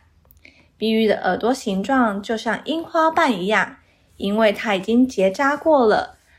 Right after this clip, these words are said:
所以耳朵上有做记号哦。碧玉啊，碧玉，你的尾巴是什么形状呀？碧玉的尾巴短短的，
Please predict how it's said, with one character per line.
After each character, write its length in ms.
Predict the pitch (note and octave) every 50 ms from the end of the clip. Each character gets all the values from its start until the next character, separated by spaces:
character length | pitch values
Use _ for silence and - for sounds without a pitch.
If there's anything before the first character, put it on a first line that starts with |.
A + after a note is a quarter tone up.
| _ _
所 300 | _ - - G3+ F#3+ F#3+
以 340 | G#3 A3+ A3+ G3+ - - - -
耳 160 | F#3+ F3 -
朵 160 | - C4 D4+
上 180 | D4+ F#4 F4 D4+
有 140 | B3 -
做 180 | - - C#4 C#4
记 220 | C4 - D4 D4
号 240 | D4+ D4+ E4+ D#4+ D4+
哦。 300 | D4 C#4+ C#4+ D4+ D#4 - _ _ _ _ _ _ _ _ _ _ _ _ _ _ _ _ _ _ -
碧 200 | - A#3+ A#3+ A#3+
玉 180 | B3 B3 A#3+ A#3
啊， 220 | G#3 G3+ G3 F#3
碧 260 | F#3+ - C4+ C4 B3+
玉， 400 | C4 C4+ B3+ A3 F3 - - - - _ _ - -
你 160 | G#3+ G#3 G3
的 180 | G#3+ G#3+ G#3+ G#3
尾 280 | F#3+ G3 F#3+ F3 -
巴 400 | - - A#3+ C4 C#4+ D#4 E4 E4+
是 220 | E4+ - - - -
什 240 | - - - A3+ G3
么 120 | F3+ F3+
形 300 | F#3+ - - - G3+ G3+
状 220 | G#3+ D#4 D#4+ D#4 C#4
呀？ 240 | A3+ - - - _ _ _ _ _ _ _ _ _ - _ _ _ _ _ _ _ _ -
碧 140 | D4 D#4 D#4+
玉 140 | E4+ E4 C#4
的 140 | B3+ A3
尾 160 | G3+ F#3+ - -
巴 320 | - F#3+ F#3 F#3+ F#3+ G3
短 340 | G3 G3 F#3+ E3 E3 F3+ F#3+
短 260 | G3+ G3+ F3 D#3+ -
的， 280 | - - - - -